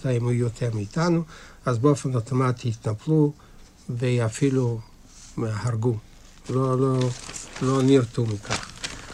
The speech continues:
כלומר, האנטישמיות הייתה גדולה, אולי הסיבה לכך היא בזה שכשהתעצמה התנועה הפרטיזנית, רוב הפרטיזנים אז היו אלה שברחו מהערים <coughs> ומהעיירות ומהכפרים,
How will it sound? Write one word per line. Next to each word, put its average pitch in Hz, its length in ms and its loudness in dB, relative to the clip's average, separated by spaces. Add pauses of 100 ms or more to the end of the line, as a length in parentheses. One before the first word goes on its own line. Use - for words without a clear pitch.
כלומר, 156 220 6
האנטישמיות 151 1000 6
הייתה 123 320 2
גדולה, 120 520 2
אולי 139 420 4
הסיבה 123 420 -2
לכך 123 380 -2
היא 117 80 -4
בזה 117 360 4 (1080)
שכשהתעצמה 120 1400 -2
התנועה 120 840 0
הפרטיזנית, 127 880 0 (440)
רוב 170 280 6
הפרטיזנים 131 880 2
אז 143 240 0
היו 127 180 2 (100)
אלה 151 220 4
שברחו 139 840 2 (100)
מהערים 135 760 4
<coughs> - 0 -
ומהעיירות 127 640 0
ומהכפרים, 123 680 -2